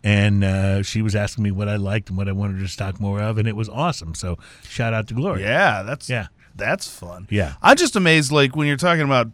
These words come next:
Speaker 2: the, the big macro brews pushing out the small brews, it, what, what's freaky about that is, so I, I have, uh, a grocery store by my house has a very small craft brew area. Like,
Speaker 1: Mm-hmm.
Speaker 2: it is literally,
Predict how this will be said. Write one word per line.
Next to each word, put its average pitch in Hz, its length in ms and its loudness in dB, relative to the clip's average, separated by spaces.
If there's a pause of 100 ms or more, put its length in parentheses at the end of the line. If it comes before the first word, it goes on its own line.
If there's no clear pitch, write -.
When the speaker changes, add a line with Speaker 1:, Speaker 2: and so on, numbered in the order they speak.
Speaker 2:
the, 131 100 -6
the 120 200 -2
big 143 280 0
macro 123 320 2
brews 117 260 -4
pushing 127 380 -6
out 113 220 -4
the 107 80 -14
small 113 260 -4
brews, 107 180 -6 (460)
it, 214 300 0
what, 220 300 0 (200)
what's 220 320 -2
freaky 294 460 -2
about 175 260 4
that 151 180 0
is, 135 100 -2
so 180 200 -2
I, 240 640 0 (500)
I 226 160 -2
have, 185 360 4
uh, 131 480 2
a 131 100 -2
grocery 170 340 0
store 156 180 -2
by 135 100 0
my 131 120 0
house 127 200 -2
has 127 160 -2
a 117 60 -2
very 120 220 2
small 110 300 0
craft 104 360 -2
brew 98 180 -10
area. 87 400 -10
Like, 110 200 -2
Speaker 1:
Mm-hmm. 123 100 0
Speaker 2:
it 143 60 4
is 120 180 0
literally, 156 680 4